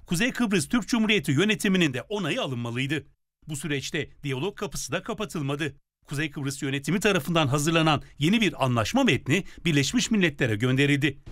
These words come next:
Birleşmiş Milletler'in metni inceleme süreci devam ediyor. Taslak metinde Birleşmiş Milletler Barış Gücü'nün hangi koşullarda Kuzey Kıbrıs Türk Cumhuriyeti'nde görev yapabileceği yer aldı.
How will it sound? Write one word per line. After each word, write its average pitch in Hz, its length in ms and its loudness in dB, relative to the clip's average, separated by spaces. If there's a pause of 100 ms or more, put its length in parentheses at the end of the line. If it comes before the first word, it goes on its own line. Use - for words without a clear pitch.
(320)
Birleşmiş 139 460 0
Milletler'in 156 520 2 (140)
metni 151 460 0
inceleme 143 480 0
süreci 180 420 0
devam 110 320 2
ediyor. 131 300 2 (220)
Taslak 143 400 -2
metinde 131 460 0 (200)
Birleşmiş 180 460 0
Milletler 208 480 2
Barış 156 240 0
Gücü'nün 156 440 2 (160)
hangi 240 300 2
koşullarda 165 680 0 (180)
Kuzey 233 280 0
Kıbrıs 190 340 0
Türk - 180 0
Cumhuriyeti'nde 180 640 2
görev 135 300 2
yapabileceği 160 640 0
yer 127 140 2
aldı. 135 320 2